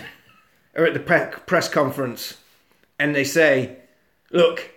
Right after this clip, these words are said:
a man from the pet shop, he's gone missing, found his leg. Sewer worker, found his arm."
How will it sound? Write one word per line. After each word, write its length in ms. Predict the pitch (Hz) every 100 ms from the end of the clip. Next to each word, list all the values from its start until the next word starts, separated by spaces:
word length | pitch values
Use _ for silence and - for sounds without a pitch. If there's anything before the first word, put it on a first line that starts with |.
| -
a 240 | 151 147 143
man 240 | 185 208
from 120 | 190 185
the 40 |
pet 260 | - 160 -
shop, 340 | 175 147 - - _ _ _ -
he's 220 | 165 151
gone 240 | 131 139
missing, 420 | 143 - 147 131 127
found 300 | - 151 143
his 120 | 135 127
leg. 360 | 127 113 - - _ _
Sewer 400 | - 208 214 202
worker, 580 | 196 185 190 170 170 -
found 380 | - 190 180 160
his 120 | 139
arm." 380 | 139 127 120